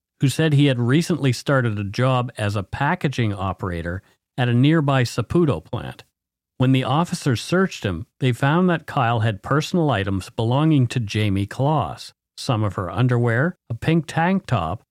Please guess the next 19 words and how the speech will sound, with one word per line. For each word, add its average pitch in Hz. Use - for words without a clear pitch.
and 117
one 151
of 151
Jamie's 101
dresses. 127
Janke 151
Annis 98
rambled 113
throughout 139
his 143
interview 123
with 92
police, 113
bouncing 143
from 107
one 135
idea 123
to 120
another, 101